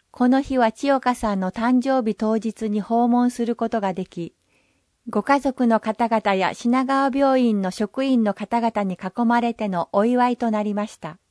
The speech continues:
女学校の生徒として学生時代を過ごされ、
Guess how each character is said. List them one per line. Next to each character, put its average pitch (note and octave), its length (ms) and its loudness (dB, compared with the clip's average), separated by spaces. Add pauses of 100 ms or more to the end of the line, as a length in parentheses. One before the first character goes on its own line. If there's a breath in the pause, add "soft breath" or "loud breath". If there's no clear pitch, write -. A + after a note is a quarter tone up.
(840)
女 A3+ 160 2
学 B3+ 280 -6
校 A#3 240 4
の G#3 120 0
生 C#4 300 0
徒 A#3 140 -4
と G#3 140 -4
し - 100 -8
て F#3 160 -4
学 F#3 220 -4
生 C4+ 260 -2
時 B3+ 120 -4
代 A3 280 4
を F#3 60 -2
過 G3 160 -8
ご G3+ 100 -4
さ G3 180 -8
れ、 E3 220 -10